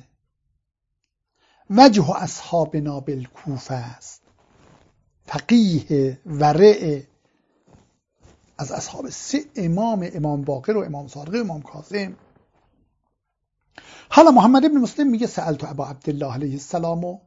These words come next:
از امام صادق علیه السلام سوال کردم، ان رجل طاف بالبیت،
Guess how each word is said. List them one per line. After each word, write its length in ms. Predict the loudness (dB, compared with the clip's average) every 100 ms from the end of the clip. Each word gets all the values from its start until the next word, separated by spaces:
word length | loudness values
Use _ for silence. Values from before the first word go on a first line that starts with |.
| _
از 140 | -8
امام 200 | -4 -4
صادق 240 | 0 0 2
علیه 120 | 0
السلام 320 | -2 -2 -2
سوال 340 | -4 0 0 0
کردم، 580 | -4 -4 -2 -2 -4 -10 _ _ -20 -20 -20 0
ان 260 | 6 6 8
رجل 420 | 8 10 8 6
طاف 340 | 6 6 6 4
بالبیت، 920 | 2 0 4 6 8 6 2 -6